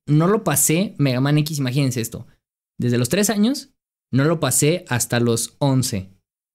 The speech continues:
Y, y me acuerdo que ese, ese día en que lo pasé a los once años,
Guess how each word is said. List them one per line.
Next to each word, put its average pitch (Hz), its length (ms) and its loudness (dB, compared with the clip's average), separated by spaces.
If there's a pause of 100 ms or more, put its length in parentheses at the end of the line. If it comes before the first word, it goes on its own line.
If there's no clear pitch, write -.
Y, 151 380 0
y 143 160 2
me 143 100 2
acuerdo 175 320 0
que 175 120 0
ese, 165 260 0
ese 170 280 2
día 165 340 2
en 131 160 0
que 127 120 -2
lo 123 140 0
pasé 143 580 -2 (260)
a 117 100 -2
los 117 180 0
once 170 280 2
años, 160 400 0